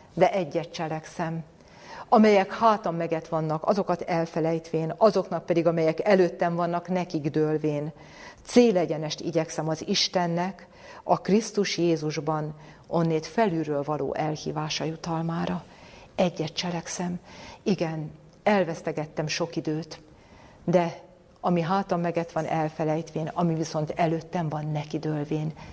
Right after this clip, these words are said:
célegyenest igyekszem, hogy elérjem azt a célt, amiért Jézus megszólított,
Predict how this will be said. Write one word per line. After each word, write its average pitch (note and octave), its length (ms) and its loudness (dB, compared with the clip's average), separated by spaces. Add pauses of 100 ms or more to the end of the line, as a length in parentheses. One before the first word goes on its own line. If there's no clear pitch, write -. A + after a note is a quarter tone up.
(140)
célegyenest D3+ 800 0
igyekszem, D#3+ 640 -6 (360)
hogy F#3 220 4
elérjem E3+ 560 2
azt D#3+ 220 -6
a D#3 80 -4
célt, D#3+ 460 -2 (260)
amiért F#3+ 420 6
Jézus G#3 360 0
megszólított, D#3+ 960 -2